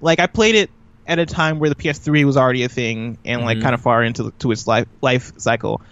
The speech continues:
Speaker 1: Um, and so I was playing it as, like, an older game. Um, and for, so far, I,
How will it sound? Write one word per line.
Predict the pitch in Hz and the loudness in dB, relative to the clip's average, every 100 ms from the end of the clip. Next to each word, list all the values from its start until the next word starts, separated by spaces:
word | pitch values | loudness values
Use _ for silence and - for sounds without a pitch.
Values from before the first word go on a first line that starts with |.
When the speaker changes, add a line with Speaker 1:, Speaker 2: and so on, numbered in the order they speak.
| - - - - | -20 -20 -20 -2
Speaker 1:
Um, | 139 127 120 | 2 2 2
and | 131 | 0
so | 143 | 2
I | 147 | 4
was | 180 180 | 4 2
playing | - 208 | 0 0
it | 170 - | 0 -2
as, | 143 156 | -2 0
like, | 139 131 | 0 -4
an | 117 | -4
older | 123 127 113 | -2 -2 -2
game. | 127 120 107 123 - - _ - _ _ _ - 147 | -4 -4 -4 -8 -12 -20 _ -20 _ _ _ -10 0
Um, | 156 135 123 117 113 127 _ - - - | 2 2 0 -4 -10 -14 _ -20 -20 -4
and | 190 185 170 170 - _ | 0 2 2 -2 -8 _
for, | - - - | -12 -12 -10
so | - 214 | -4 -4
far, | - 233 240 | 0 -2 0
I, | 202 | -4